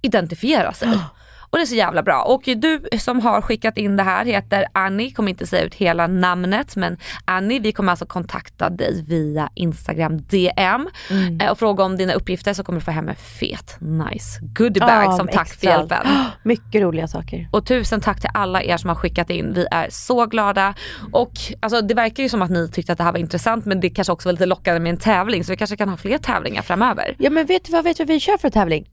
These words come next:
Speaker 1: Nej.
Speaker 2: Nu, det här blev riktigt spontant. Du får,
Speaker 1: Okej.
Speaker 2: då får du bara dissa mig
Speaker 1: <laughs>
Speaker 2: rakt av on tape här om du inte gillar det. Men kan inte ni hjälpa oss att börja sprida den här då?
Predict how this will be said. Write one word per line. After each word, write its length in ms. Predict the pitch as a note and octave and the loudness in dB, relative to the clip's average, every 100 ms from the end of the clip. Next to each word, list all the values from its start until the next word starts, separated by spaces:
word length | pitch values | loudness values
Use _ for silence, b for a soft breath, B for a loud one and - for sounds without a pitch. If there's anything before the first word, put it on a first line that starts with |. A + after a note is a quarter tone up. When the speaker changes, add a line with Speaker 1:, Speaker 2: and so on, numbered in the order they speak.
| _ | _
Speaker 1:
Nej. 180 | G3 A3+ | 2 4
Speaker 2:
Nu, 180 | D#4 D#4 | 4 4
det 120 | C#4+ | 4
här 140 | C#4+ | 4
blev 240 | C#4 B3 A3 | 4 4 4
riktigt 260 | A3 A#3 - | 2 0 -2
spontant. 460 | - G#3 F#3+ F3+ - | -2 0 0 -2 0
Du 80 | |
får, 140 | G3 G#3+ | 2 4
Speaker 1:
Okej. 80 | A3 | 4
Speaker 2:
då 80 | G3 | 2
får 120 | A3 | 2
du 120 | G3+ | 2
bara 180 | F#3 F#3 | 2 2
dissa 440 | E3 G#3 - A3 | 2 0 2 2
mig 320 | F#3 F3 E3+ D#3+ G4+ | 4 4 2 0 0
Speaker 1:
<laughs> 160 | G#4 A#4 | 2 2
Speaker 2:
rakt 360 | A3 A3 - A3+ | 4 2 2 0
av 240 | G3 D#3+ - - | 2 0 -4 0
on 260 | F#3+ F#3+ | 2 2
tape 340 | F#3 - A3+ F3 F#3+ | 0 2 2 4 2
här 100 | E3 | 2
om 120 | E3 | 2
du 60 | |
inte 160 | E3+ D#3+ | -2 0
gillar 120 | F#3 | 2
det. 120 | D#3+ D#3 b b b - | 2 -2 b b b -2
Men 540 | A#3+ C4 D#3+ F3+ F#3+ - | 2 4 2 -2 -8 -6
kan 140 | B3 | 0
inte 180 | B3+ A#3 | 2 2
ni 100 | B3+ | 0
hjälpa 460 | G3+ A3 A#3 F3 F3 | 2 4 2 2 0
oss 100 | F3 | 2
att 40 | |
börja 120 | F#3 E3+ | 0 0
sprida 420 | - - C4+ C4 | 0 2 4 4
den 100 | D4 | 4
här 160 | D#3 A#2+ | 2 2
då? 140 | B1+ | 0